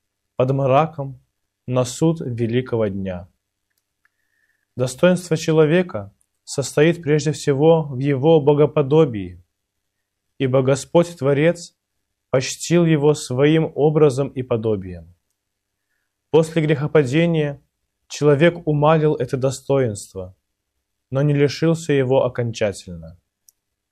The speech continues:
Цель боговоплощения и спасительной жертвы Сына Божия заключается в том, чтобы возвести человека в первое его достоинство.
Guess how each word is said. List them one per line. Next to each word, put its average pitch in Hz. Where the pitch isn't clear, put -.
Цель 165
боговоплощения 147
и 131
спасительной 151
жертвы 143
Сына 151
Божия 143
заключается 135
в -
том, 156
чтобы 156
возвести 147
человека 147
в -
первое 143
его 127
достоинство. 101